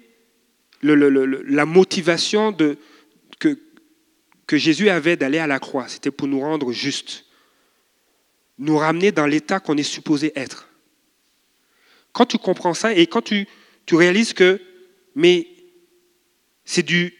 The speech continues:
du début de ma foi jusqu'à ce que le Seigneur vienne me chercher, je dois mettre ma foi en lui.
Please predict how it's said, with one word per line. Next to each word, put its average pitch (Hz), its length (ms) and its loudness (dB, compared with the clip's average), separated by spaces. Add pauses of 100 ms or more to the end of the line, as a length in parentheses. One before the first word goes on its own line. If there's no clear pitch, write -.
(100)
du 143 180 -8
début 175 400 6
de 247 100 6
ma 180 140 2
foi 180 360 0
jusqu'à 170 400 -2
ce - 120 -4
que - 100 0
le 147 160 6
Seigneur 156 320 2
vienne 185 220 2
me 165 80 2
chercher, 156 560 -4 (1500)
je 120 120 -8
dois 151 180 2
mettre 175 220 0
ma 139 100 -2
foi 180 380 -6
en 127 100 -6
lui. 120 300 -10